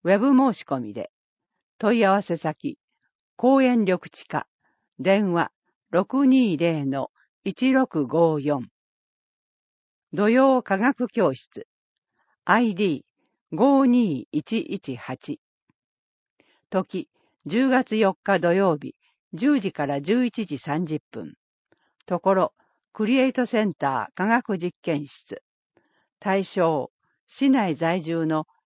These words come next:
小学三年生から六年生。定員二十人。内容、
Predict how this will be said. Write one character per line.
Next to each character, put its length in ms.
小 300
学 320
三 320
年 180
生 220
か 140
ら 160
六 240
年 240
生。 340
定 320
員 280
二 180
十 240
人。 220
内 340
容、 380